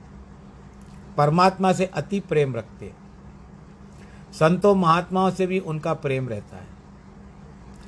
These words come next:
और धर्म के आदर्शों को भी पसंद करते हैं। इनका सत्संग से प्रेम होता है,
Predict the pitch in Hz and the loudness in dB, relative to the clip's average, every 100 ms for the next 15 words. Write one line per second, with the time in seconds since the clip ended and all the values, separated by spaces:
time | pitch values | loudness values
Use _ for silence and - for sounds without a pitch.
0 | - 123 107 151 180 180 175 - 131 135 | -6 -4 0 2 2 2 -2 0 -2 0
1 | 147 147 127 147 156 156 127 123 107 104 | -2 -2 -4 -4 -6 -8 -8 -6 -8 -10
2 | 101 - - - - - - - - - | -16 -18 -20 -20 -20 -20 -20 -20 -20 -20
3 | - - - - - - - - - - | -20 -20 -20 -20 -20 -18 -18 -18 -18 -18
4 | - - - - - - - - - 147 | -18 -18 -16 -16 -16 -16 -16 -16 -6 0
5 | 180 220 202 185 - 220 220 214 190 202 | 4 4 4 2 2 2 2 2 2 2
6 | 156 - 101 | 0 -4 -14